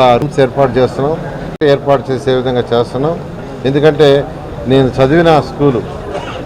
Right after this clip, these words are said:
నేను పనిచేసిన కాలేజీ, అందువల్ల మ-,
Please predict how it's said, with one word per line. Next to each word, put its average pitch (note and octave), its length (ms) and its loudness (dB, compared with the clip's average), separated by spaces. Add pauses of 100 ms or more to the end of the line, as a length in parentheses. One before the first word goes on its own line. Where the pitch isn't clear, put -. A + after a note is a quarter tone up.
నేను C3 160 2
పనిచేసిన D3 560 4
కాలేజీ, B2+ 520 2 (1300)
అందువల్ల F3+ 300 4
మ-, D3+ 280 0